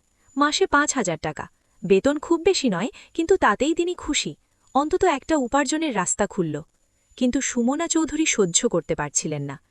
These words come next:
তার মনে হচ্ছিল তার বাড়িতে নিম্নবর্গের মানুষ থাকছে, এটা তার সামাজিক মর্যাদার জন্য হুমকি। একদিন সুমনার কিছু বন্ধু এসেছিল চা পানে।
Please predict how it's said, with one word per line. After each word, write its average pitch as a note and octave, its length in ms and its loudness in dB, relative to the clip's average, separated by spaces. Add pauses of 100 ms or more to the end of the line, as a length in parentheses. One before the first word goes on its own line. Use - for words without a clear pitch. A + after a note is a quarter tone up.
(360)
তার D4+ 160 2
মনে B3+ 240 0
হচ্ছিল A#3 460 0 (280)
তার C#4 260 2
বাড়িতে D4 360 2
নিম্নবর্গের C#4 840 2
মানুষ F#3 360 0
থাকছে, - 400 -4 (300)
এটা A3+ 220 2
তার A#3+ 140 0
সামাজিক A#3 540 -2
মর্যাদার A3+ 460 2
জন্য C4 240 -2
হুমকি। G#3+ 480 -2 (680)
একদিন C#4 280 2
সুমনার D4+ 480 0
কিছু D#4+ 240 2
বন্ধু A3+ 360 4
এসেছিল C#4 440 0
চা F#3 220 2
পানে। D3 280 -4